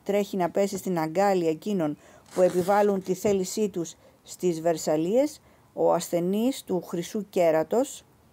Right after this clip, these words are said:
που βρίσκεται εδώ και επτά χρόνια σε πόλεμο και έχει υποφέρει ανάλογα, ξεστομίζει ένα ξεκάθαρο όχι – και ας γνωρίζει ότι οι ευεργέτες των μικρών εθνών, οι Αντάντ, στους οποίους απευθύνεται,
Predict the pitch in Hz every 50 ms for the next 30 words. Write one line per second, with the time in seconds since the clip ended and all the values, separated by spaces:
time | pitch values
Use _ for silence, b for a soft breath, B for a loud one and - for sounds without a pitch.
0 | _ _ _ _ - - _ _ _ - 165 170 170 160 175 185 202 - - 196
1 | 190 185 170 165 170 190 190 185 - 170 160 - - - 208 208 - 202 196 190
2 | 185 180 175 - 170 170 - 170 165 165 165 165 175 190 226 262 b b b b
3 | b b b b b 196 190 190 185 - 190 185 - 175 175 - - 226 208 196
4 | 175 165 156 156 165 165 160 160 156 151 151 180 196 240 - - b b b b
5 | b b b b - 208 196 - 202 190 190 214 240 233 226 233 226 220 220 -
6 | - 185 - 196 196 - 196 185 180 170 - - - - 156 147 147 147 - -
7 | - 226 247 294 - b b b b b b b _ - 185 180 175 170 170 180
8 | 170 165 160 156 156 160 170 170 170 175 220 247 240 220 208 196 180 175 170 165
9 | 165 156 160 151 160 170 208 220 214 - 233 - - 214 196 180 170 165 - 185
10 | 185 185 185 180 180 170 156 151 - - - 165 165 160 156 151 151 160 170 196
11 | 226 254 - B B B B B - - 156 160 151 143 143 - - 160 160 165
12 | 185 214 220 - - - - - - 160 151 - 151 147 143 - - - 120 135
13 | - - 170 165 165 165 180 - 240 285